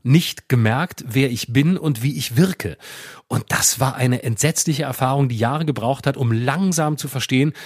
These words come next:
was ich da eigentlich für eine Scheiße gebaut habe. Und das war das eine.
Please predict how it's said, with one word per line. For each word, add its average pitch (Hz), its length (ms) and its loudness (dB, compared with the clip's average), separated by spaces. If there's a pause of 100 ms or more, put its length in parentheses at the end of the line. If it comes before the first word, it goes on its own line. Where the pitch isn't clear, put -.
(240)
was 135 240 0
ich 147 160 -6
da - 140 0
eigentlich 127 340 -2
für 147 100 -2
eine 151 80 0
Scheiße 170 380 -2
gebaut 85 400 -4
habe. 69 260 -14 (360)
Und 123 100 0
das 147 120 4
war 147 60 2
das 143 240 -2
eine. 165 380 0